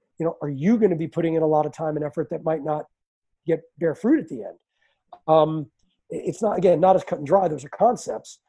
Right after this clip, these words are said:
but, you know, I, I just, I try, I did a doc, I, I was a, a, a associate producer on a documentary about Mike Tyson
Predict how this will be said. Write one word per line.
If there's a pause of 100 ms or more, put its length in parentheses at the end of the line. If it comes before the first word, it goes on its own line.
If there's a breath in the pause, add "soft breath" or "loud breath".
(240)
but,
you
know,
I,
I
just,
I
try, (220)
I
did
a
doc,
I,
I
was
a, (640)
a,
a
associate
producer
on
a
documentary
about
Mike
Tyson